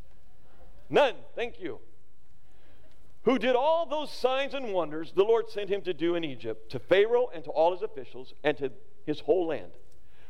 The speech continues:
For no one has ever shown the mighty power or performed the awesome deeds that Moses did in the sight of all Israel.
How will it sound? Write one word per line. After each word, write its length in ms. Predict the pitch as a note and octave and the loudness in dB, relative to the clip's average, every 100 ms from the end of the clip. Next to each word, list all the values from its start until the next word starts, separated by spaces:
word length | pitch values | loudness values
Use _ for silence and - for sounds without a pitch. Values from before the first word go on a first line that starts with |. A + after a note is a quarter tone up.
| - | -2
For 180 | - G3+ | 4 4
no 340 | F#3 E3 F#3 C4 | 4 0 2 4
one 200 | C#4 A#3 | 4 2
has 180 | G3 - | 0 2
ever 300 | G3+ A#3 B3 | 2 2 -4
shown 400 | - G#3+ A3 G3+ | -4 0 0 0
the 60 | D#3 | -2
mighty 400 | D3 D#3 G3+ G#3+ | 0 0 0 -4
power 420 | - C#3 B2+ C#3+ - - | 0 2 2 -2 -6 0
or 80 | - | 0
performed 560 | D3 B2+ - E3 F#3+ D#3+ | 0 -6 -2 0 0 0
the 80 | C#3 | -4
awesome 420 | B2+ F#3 - G#3 D#3 | 0 0 -2 -6 -6
deeds 400 | C3+ A#2+ A2+ - - - | -6 -6 -6 -6 -6 4
that 220 | C#3 C3+ | 4 6
Moses 400 | C#3 F#3 C#3 B2+ | 2 2 0 -6
did 200 | G#2 C#3 | 0 2
in 120 | C3 | 2
the 80 | A#2 | -4
sight 280 | - C3+ C3 | 0 2 2
of 120 | A#2 | 0
all 180 | A#2 B2 A#2+ | -2 -2 -4
Israel. 360 | G#2+ F2 F2+ | -6 -8 -6